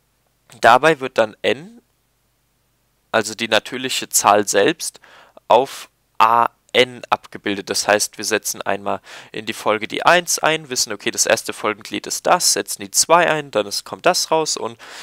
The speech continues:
immer so weiter und so fort. Und B ist dabei definiert quasi als die Menge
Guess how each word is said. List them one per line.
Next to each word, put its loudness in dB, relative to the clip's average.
immer 0
so -6
weiter 4
und -8
so -8
fort. -12
Und -6
B 4
ist -2
dabei 6
definiert -8
quasi 0
als -4
die -10
Menge -4